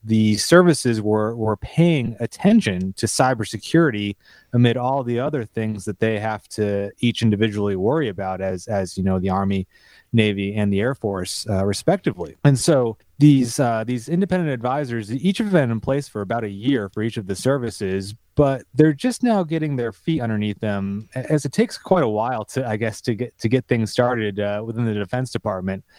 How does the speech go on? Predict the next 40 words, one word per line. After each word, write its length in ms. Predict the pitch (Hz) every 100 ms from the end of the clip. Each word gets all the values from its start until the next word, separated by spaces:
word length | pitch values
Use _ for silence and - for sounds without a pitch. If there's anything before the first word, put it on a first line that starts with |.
| - - - -
Uh, 180 | 107
Chris 240 | 107 196 185
Cleary, 400 | - 165 180 113
he's 180 | 135 147
principal 440 | - 139 123 117
cyber 400 | - 120 120 113
advisor 540 | 104 107 110 110 113 104
for 160 | -
the 100 | 104
Navy, 680 | 101 101 120 180 143 98 92
and 120 | 101
he's 180 | 147 139
no 100 | 131
stranger 480 | - - 156 170 123
to 60 |
the 80 | 101
Navy. 380 | 95 95 92 107
He, 180 | 101 104
he 160 | 101
served 580 | 104 - 143 143 120 - _
in 100 | 110
the 80 | 101
service, 500 | - 110 113 127 -
and 140 | 101
th-, 100 | 107
and 140 | 110 110
then 80 | 110
he 80 |
was 200 | 107 101
the 100 | -
chief 320 | - - 123 120
information 440 | 107 110 110 110
security 540 | 98 - - 175 120
officer 460 | 92 90 - - 101
before 560 | 90 - 139 120 98 -
he 120 | -
was 180 | 113 104
principal 460 | - 123 110 98 101
cyber 460 | - 139 170 123
advisor. 600 | 98 95 95 95 101 107